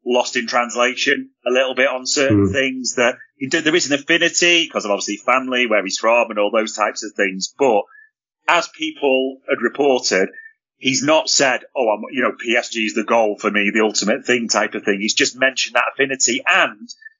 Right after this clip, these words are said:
Speaker 1: particularly in one interview was kinda asked, and this is giving me a chance to proper butcher the French language tonight, isn't it? But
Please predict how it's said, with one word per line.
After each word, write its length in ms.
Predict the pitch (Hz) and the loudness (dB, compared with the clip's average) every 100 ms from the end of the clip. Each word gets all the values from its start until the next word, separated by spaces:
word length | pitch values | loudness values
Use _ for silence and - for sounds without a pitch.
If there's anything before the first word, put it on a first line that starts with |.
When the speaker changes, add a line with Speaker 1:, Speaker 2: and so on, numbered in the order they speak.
| _ - | _ -8
Speaker 1:
particularly 640 | 131 135 185 185 - 135 127 | -4 -2 -2 -4 -2 0 2
in 140 | 117 | 2
one 380 | 123 135 120 113 _ _ | 2 2 0 -8 _ _
interview 480 | 151 139 - 110 104 | -6 -4 -2 0 0
was 140 | 101 - | 0 -2
kinda 240 | 101 101 - | 0 -2 0
asked, 280 | 120 98 - | -2 -2 -2
and 140 | 104 - - - | -4 -4 -10 -4
this 140 | - | -4
is 60 | - | -2
giving 160 | 98 | -2
me 120 | 92 | -2
a 40 | 92 | -2
chance 260 | - 104 | 0 -2
to 100 | - | -4
proper 260 | - - 110 | -4 -4 -2
butcher 340 | 104 107 - | -2 -4 -4
the 60 | 95 | -4
French 280 | - 107 - | -2 -2 0
language 360 | 98 92 98 | -2 0 -2
tonight, 320 | 104 113 104 120 | 2 2 2 -2
isn't 180 | 113 | -2
it? 140 | 107 101 | -2 0
But 160 | 120 | -2